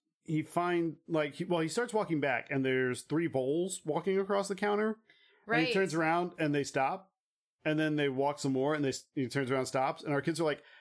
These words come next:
Speaker 1: "How do the bowls know to stop when he looks?" Because, like, they can't see him.
Speaker 2: Right, right. The one is, like, actually, like, a, like, a measuring pitcher.
Speaker 1: It's got a spout.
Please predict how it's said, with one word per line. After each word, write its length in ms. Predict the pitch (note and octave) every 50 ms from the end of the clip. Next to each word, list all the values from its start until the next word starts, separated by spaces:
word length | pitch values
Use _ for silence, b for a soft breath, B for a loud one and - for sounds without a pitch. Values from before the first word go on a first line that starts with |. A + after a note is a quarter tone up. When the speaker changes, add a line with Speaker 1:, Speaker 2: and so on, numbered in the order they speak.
| B B
Speaker 1:
"How 240 | - G3+ B3 D4 E4
do 80 | E4+
the 100 | E4+ E4+
bowls 480 | C4+ G#3+ F#3 F3 F3 F3 E3+ F3+ F3+ - b b b b b _ _ _ _ _ _ - -
know 180 | E3 F3+ F#3
to 80 | F#3 F3+
stop 460 | F3+ - E3+ D#3+ C#3+ A#2+ G#2+ - - -
when 140 | C3+ C#3 C3
he 120 | C3 C#3
looks?" 380 | C3 C#3 C3 A#2+ - - - -
Because, 360 | - D3 C#3 F3 F3 D#3 -
like, 200 | F3+ E3+ D#3+ -
they 100 | F#3+ G3
can't 240 | - D4+ E4 C4 -
see 340 | - - - F#3+ G#3+ A3
him. 440 | D#3 C3 C3 C3 C3 C3+ F3 G3+ F#3+ b b b b b b -
Speaker 2:
Right, 260 | - C4 A#3+ - -
right. 180 | - A3+ F#3+ -
The 100 | B3+ A#3
one 200 | A3+ B3 B3 C#4+
is, 120 | E4 -
like, 140 | G4+ G4 -
actually, 340 | A#3+ G#3 G#3+ - B3+ A#3 G3
like, 100 | - -
a, 180 | D3 E3+ D#3+ _ _ -
like, 200 | F#3+ G3 F#3 F3+
a 160 | F3 E3 - - _ _ -
measuring 800 | G3 G3 F#3 E3+ F#3+ F#3 G3 G#3 G3+ G3+ G3 F#3+ F#3 F#3 F#3 F#3 F3 -
pitcher. 300 | A3+ F#3 - - - A3
Speaker 1:
It's 80 | G#3+ G#3+
got 120 | F#3 F3
a 20 |
spout. 500 | D3+ - - - A2+ A2+ A2+ A2+ - -